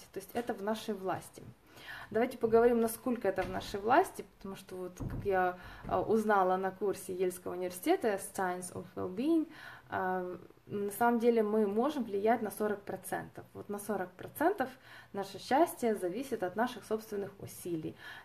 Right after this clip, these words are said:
Ну, если вам интересно, как бы еще на десять процентов зависит от внешних обстоятельств, только на десять процентов. Да, конечно,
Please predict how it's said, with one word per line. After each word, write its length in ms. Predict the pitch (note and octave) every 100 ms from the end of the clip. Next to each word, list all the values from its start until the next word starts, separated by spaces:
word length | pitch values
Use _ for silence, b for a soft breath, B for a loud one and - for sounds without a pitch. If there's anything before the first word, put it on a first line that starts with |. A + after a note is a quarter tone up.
| -
Ну, 60 |
если 260 | A3 G#3+ G#3+
вам 200 | G3+ G3
интересно, 580 | F#3+ G3+ B3+ D4+ A3+ G3+
как 100 | F#3+
бы 160 | F3+ F#3+
еще 320 | F#3+ G#3 F#3+ B B -
на 220 | G3 G3
десять 280 | G3+ G#3+ -
процентов 640 | - F#3+ F#3+ G3 F#3+ F3+
зависит 440 | G3 G3 G3 -
от 200 | G3 F#3+
внешних 340 | G#3 G#3+ G3+ F#3+
обстоятельств, 640 | - - G3+ C#4 A#3 G#3+
только 300 | - B3+ C4
на 100 | G#3
десять 220 | G3 G#3+
процентов. 520 | - G3+ G3 E3+ F3 F3+
Да, 140 | G#3+
конечно, 480 | G3 F#3+ F#3 -